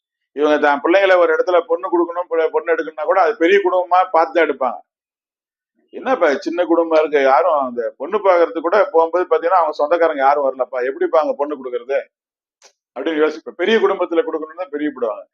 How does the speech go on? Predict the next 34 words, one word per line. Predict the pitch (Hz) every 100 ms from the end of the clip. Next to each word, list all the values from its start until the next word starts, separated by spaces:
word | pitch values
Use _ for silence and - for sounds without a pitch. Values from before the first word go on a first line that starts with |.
| _ _ _ _ -
அந்த, | 165 180 175 180
இந்த | 170 170
ராசியஸ்தே | 185 226 220 247 240
அந்தவங்களும் | 202 220 214 208
சொல்லுவாங்க, | 175 170 156
அவங்க | 156 151
ரொம்ப | 165 190 190 170 180
சின்ன | 175 185
குடும்பமா | 165 165 160 156
இருக்கு, | 151 151
நாங்க | 285 185 165
போல, | 160 151 139 - _ _ _
அதெல்லாம் | 131 151 170 156
தனியாவே | 147 170 170 175 165 156 147 143
இருப்பாங்க | 143 143 131
போல | 131 131
இருக்கு | 131 127 127 117
அப்படிங்கிற | 131 - -
மாதிரி | 160 156
தான் | 131
விரும்புவாங்க. | 117 110 90 _ _ _ _ _ _ _ _ _ _ _ _
இவங்க | 113 117
பெரிய | 151 202 196
குடும்பத்துல | 170 160 147
இருக்க | 139 139
தான் | 131
விரும்புவாங்க. | 104 - 82 _ _ _ _ _ _ _ _ _ _ _ _ _ _ _ _
குடும்ப | 208 254 247 220
விவகாரங்கள்ல | 214 214 202 185 180
இருந்து | 190 196
இவங்க | 175 170
ஏதாவது | 180 151
ஒதுங்கி | 170 190 160
இருப்பாங்களா, | - 123 120